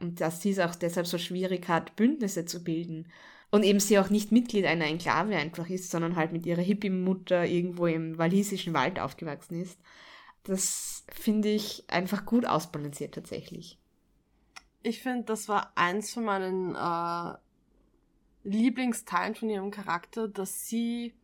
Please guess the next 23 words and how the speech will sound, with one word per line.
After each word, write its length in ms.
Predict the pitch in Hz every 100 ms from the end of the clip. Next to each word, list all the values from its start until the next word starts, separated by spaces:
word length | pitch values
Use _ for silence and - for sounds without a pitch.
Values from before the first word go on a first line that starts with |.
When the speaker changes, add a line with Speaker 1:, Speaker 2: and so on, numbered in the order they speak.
| _
Speaker 2:
eben 360 | - 202 202 208
durch 260 | 196 202 -
diese 640 | 190 180 175 170 165 170
Prophezeiung 760 | - 180 - 175 170 160 165 170
von 180 | 185
ihrer 520 | 165 160 165 156 156 170 _ _ _ _ _
Urgroßmutter, 760 | - 220 226 214 214 220 208 208
glaub 220 | 208 196 196
ich, 200 | 202 - - - - - _
ähm, 840 | - 180 175 170 170 170 170 - - - _ _ - -
davon 320 | - 190 185 185
ausgegangen 720 | 101 139 - 180 160 165 165
ist, 240 | 160 -
dass 160 | 160 -
sie 140 | 160
alle 180 | 160 160
Enklaven 440 | 160 170 170 170
zerstören 340 | 175 202 214 202
wird 120 | 190
und 120 | 180
dass 140 | 175 -
sie 120 | 180
eine 300 | 170 170